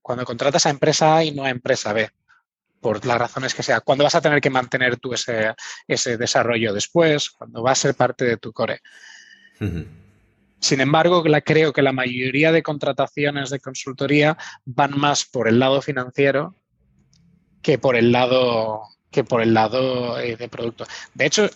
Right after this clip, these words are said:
Speaker 1: me atrevo a decir que si preguntamos a, al cien por cien de los, si preguntáramos al cien por cien de los C C Os de Barcelona, estoy convencido de que una gran parte de ellos dirían que siempre preferirían contratar antes que subcontratar.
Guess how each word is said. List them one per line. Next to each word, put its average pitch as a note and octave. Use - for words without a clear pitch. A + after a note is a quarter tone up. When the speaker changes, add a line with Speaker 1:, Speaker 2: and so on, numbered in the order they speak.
Speaker 1:
me B2+
atrevo D3+
a F3
decir D#3+
que C#3+
si C3+
preguntamos C3
a, B2
al D#3+
cien D#3+
por D#3+
cien E3
de D3+
los, C#3
si -
preguntáramos D3+
al D#3+
cien D3+
por C#3
cien C3+
de C3+
los B2+
C C3
C C3+
Os B2
de B2+
Barcelona, B2
estoy -
convencido C#3+
de B2
que D3+
una D#3
gran C#3+
parte C3+
de B2+
ellos F#3
dirían C3
que B2
siempre D#3+
preferirían B2+
contratar B2+
antes B2+
que B2
subcontratar. G#2+